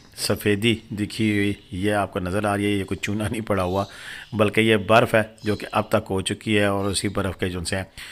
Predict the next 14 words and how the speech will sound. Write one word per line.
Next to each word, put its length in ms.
वो 60
अगर 180
ज़्यादा 260
होती 240
है 100
तो 80
थोड़ी 120
देर 180
बाद 180
ढेर 200
लगने 260
शुरू 200
हो 80
जाएंगे। 340